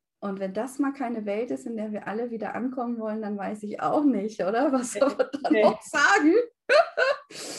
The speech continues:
Speaker 1: Und dafür gehen wir. Und das ist keine Sekte und es ist nicht irgendwas Dogmatisches, sondern das ist eben eine Energie, die du in jedem Moment spüren kannst in deinem Leben.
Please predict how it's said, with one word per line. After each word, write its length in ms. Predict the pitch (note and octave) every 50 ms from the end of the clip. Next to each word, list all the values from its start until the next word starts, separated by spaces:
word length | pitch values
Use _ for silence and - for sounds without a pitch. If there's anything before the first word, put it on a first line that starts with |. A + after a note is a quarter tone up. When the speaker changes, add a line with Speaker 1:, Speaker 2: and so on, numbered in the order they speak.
| - - - - D#4 - C#4
Speaker 1:
Und 160 | B3+ C4 B3+
dafür 380 | B3 B3 C#4 F4+ - - D#4+ B3+
gehen 420 | B3 - B3 C#4 D#4 G4 E4+ C#4
wir. 300 | C4+ A#3+ G#3 G3 G3 G3
Und 100 | G#3+ G3+
das 140 | A#3 B3 B3
ist 240 | - C4+ - - -
keine 400 | - A#3+ A3 A3 G#3 F#3 F#3+ G3
Sekte 760 | - - - - D4 D#4 F#4+ F#4+ - - F4+ D#4+ C4+ A#3
und 140 | - B3 B3
es 160 | A#3+ A#3 A#3
ist 240 | - A#3 A3+ - -
nicht 180 | A3 A3+ - -
irgendwas 640 | A#3+ A3+ G#3+ G#3+ G#3 G#3 G3 G3+ G#3 G#3 G#3+ G#3 -
Dogmatisches, 960 | - G3+ G3+ G#3+ A3 G#3+ G#3 A3+ B3+ F4 F#4 - F#4+ F4 - - D4+ D#4 D#4 -
sondern 340 | - A#3+ B3 B3 A#3+ A#3 A3+
das 180 | G#3+ G#3+ A3 -
ist 360 | - B3 C#4 D4 C#4+ - -
eben 460 | A3+ A#3 B3 A#3+ A#3+ A#3+ A#3+ A#3+ - -
eine 300 | - A3 A3+ A3+ - G#3+
Energie, 500 | A3 A3 A3 A3 A3+ A3 - D#4 D#4+ D#4+
die 140 | D#4 D4
du 100 | - B3+ -
in 140 | - A3+ A3+
jedem 240 | A#3 B3+ D4 D4+
Moment 380 | C#4+ C4+ B3 A#3+ A#3+ A#3 A#3 -
spüren 340 | - _ - C4+ D4 D#4+ G4
kannst 320 | - E4 C4 A#3 - -
in 140 | F#3+ F#3 F#3
deinem 220 | F3+ F3 F3+ C3
Leben. 420 | C3 - F#3 F3+ F3 G3+ G#3 G#3